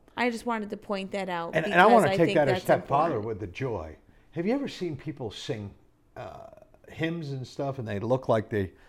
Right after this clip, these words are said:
Speaker 2: have to use the restroom or something?
Speaker 1: <laughs>
Speaker 2: You know what I mean? They look, they look like they had the, the, the refried beans at Chili's or something,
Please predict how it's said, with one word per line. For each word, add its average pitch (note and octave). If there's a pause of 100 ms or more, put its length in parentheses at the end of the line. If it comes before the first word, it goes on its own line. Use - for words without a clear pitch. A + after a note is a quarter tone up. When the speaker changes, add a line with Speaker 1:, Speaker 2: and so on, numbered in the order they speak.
(120)
Speaker 2:
have A#2+
to B2+
use A2
the G#2
restroom G2+
or G2 (100)
something? G#2
Speaker 1:
<laughs> - (400)
Speaker 2:
You B2
know D#3
what E3+
I D3
mean? C#3+
They C3
look, B2+
they B2
look D3
like C#3
they A#2
had B2
the, F#2 (460)
the, A#2+
the A2+
refried B2+
beans A2+
at G2
Chili's A#2
or A2+
something, B2